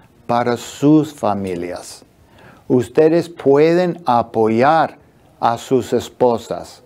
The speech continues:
compartir la responsabilidad de la planificación familiar con ella. Pueden garantizar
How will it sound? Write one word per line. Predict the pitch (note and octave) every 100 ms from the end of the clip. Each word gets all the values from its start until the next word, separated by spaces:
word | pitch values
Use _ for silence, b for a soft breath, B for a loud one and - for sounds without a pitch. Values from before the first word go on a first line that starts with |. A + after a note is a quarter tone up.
| B B B B B
compartir | - D3+ C#3 B2+ B2+ B2 G#2+ - F3 G3 - - _ _ -
la | A2+ A2+
responsabilidad | A2 - - D#3+ E3+ D#3 B2+ A#2+ A2 A#2 C3+ B2+ G#2 b b b
de | - A2+ A2
la | G#2+ -
planificación | B2+ D3 E3 D3+ C#3+ - A#2 - C3 C3
familiar | A#2+ A#2 A2 G#2 G#2 A#2+ C3+ -
con | G#2+ G2
ella. | F#2+ F2 F2 - _ _ B B B B -
Pueden | C#3+ E3 F3+ F#3 E3+ A2+
garantizar | A#2+ A#2 B2 A#2+ C3+ B2 - D3 F3+ D#3+